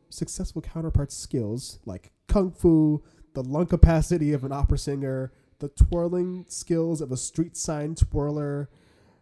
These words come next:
all of it. <laughs> She uses them to try and save her daughter rather than take her out and kill her. And eventually, through her husband, finds that kindness is the answer,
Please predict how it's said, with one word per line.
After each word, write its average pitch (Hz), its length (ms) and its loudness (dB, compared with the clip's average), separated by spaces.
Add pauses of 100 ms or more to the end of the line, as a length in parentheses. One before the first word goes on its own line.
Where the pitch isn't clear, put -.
(800)
all 160 220 -2
of 120 100 -10
it. 135 140 -10 (800)
<laughs> - 40 -20 (800)
She - 140 -8
uses 175 300 0
them 175 140 -2
to 160 100 -6
try 156 320 -4
and 143 180 -8
save 143 460 -6 (120)
her 131 220 -6
daughter 135 640 -6 (220)
rather 131 260 -4
than 120 360 -6
take 135 240 -12
her 127 100 -6
out 156 260 -8
and 107 280 -16 (120)
kill 233 220 -6
her. 117 240 -8 (520)
And 139 140 -8
eventually, 131 640 -6 (120)
through 131 200 -6
her 123 220 -6
husband, 156 480 -6 (640)
finds 139 320 -6
that 127 240 -8
kindness 131 480 -8
is 120 100 -12
the 113 160 -10
answer, - 360 -18